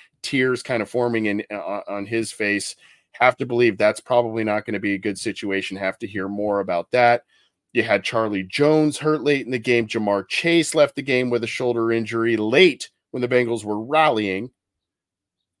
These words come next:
You had, I, I mean, it was, uh, Alex Kappa left the game. Ted Karras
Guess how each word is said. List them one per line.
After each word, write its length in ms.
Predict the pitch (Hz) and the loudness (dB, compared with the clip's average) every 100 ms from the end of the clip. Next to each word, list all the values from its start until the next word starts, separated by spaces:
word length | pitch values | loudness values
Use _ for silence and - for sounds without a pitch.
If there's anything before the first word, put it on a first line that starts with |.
| _ _ _ _ _ _ _ | _ _ _ _ _ _ _
You 540 | 147 139 131 123 117 117 | -4 -2 0 -2 0 -2
had, 840 | - 120 117 113 110 107 101 101 _ | -2 -2 0 0 -2 -2 -4 -10 _
I, 300 | 95 - 110 107 | -12 -8 -8 -6
I 20 | |
mean, 180 | 117 110 | -2 0
it 60 | 110 | 0
was, 280 | 117 113 - | -2 -4 -6
uh, 100 | 92 92 - _ _ _ _ _ | -8 -10 -16 _ _ _ _ _
Alex 280 | 113 113 113 | 0 0 -2
Kappa 340 | - 170 151 160 | -2 0 2 2
left 240 | 156 - | 0 0
the 60 | 139 | -2
game. 280 | 135 127 | 0 0
Ted 300 | 117 - 98 | -2 -4 -4
Karras 540 | - 165 170 165 - | -2 0 2 2 -4